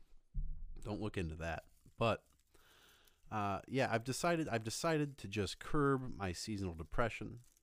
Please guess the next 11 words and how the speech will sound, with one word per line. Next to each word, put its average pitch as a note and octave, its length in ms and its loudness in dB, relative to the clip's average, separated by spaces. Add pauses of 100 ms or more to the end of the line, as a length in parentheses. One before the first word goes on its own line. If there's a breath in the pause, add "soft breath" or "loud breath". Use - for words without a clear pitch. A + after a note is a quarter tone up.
with E2 920 -4
drugs F2+ 480 -2 (720)
and D#2+ 400 -4
reckless F#2+ 340 0
behavior, F2 540 -4 (480 loud breath)
but A#3 260 10 (420)
a C#3 120 4
kind E3+ 300 6
of, C3 340 4
uh, A#2+ 220 6
responsible A#2 800 2